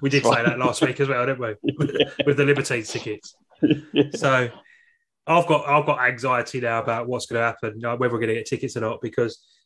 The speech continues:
Speaker 1: uh, we were talking to Helen the other day. She's potentially, hopefully, gonna come, and we'll probably, you know, we, we all will meet up and all that. So,
Speaker 2: Yeah,
Speaker 1: uh,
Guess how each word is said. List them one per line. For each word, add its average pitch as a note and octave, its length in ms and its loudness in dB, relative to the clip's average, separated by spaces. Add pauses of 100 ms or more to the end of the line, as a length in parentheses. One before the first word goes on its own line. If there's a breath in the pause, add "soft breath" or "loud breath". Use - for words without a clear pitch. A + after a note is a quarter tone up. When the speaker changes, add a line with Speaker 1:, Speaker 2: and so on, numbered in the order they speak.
(100)
Speaker 1:
uh, B2 280 4
we D3+ 100 4
were C#3+ 60 4
talking C#3+ 200 4
to A#2 80 -2
Helen B2+ 300 -2
the A#2+ 80 0
other A2+ 140 -2
day. A#2 220 0
She's A2 280 -6 (160)
potentially, A#2+ 460 -6
hopefully, A#2 480 -4
gonna A2+ 220 -8
come, A2 360 -6
and A2+ 180 -10
we'll A2+ 220 -8 (120)
probably, A#2 260 -4
you A2 140 -8
know, F#2+ 100 -6
we, A2 140 -6
we A2+ 280 -4
all A#2 140 -4
will A2 260 -4
meet A#2 160 -4
up - 160 -12
and A2+ 80 -10
all A2 80 -8
that. G#2+ 180 -10 (520 soft breath)
So, A2+ 220 -2
Speaker 2:
Yeah, G2 180 6
Speaker 1:
uh, G#2+ 80 -4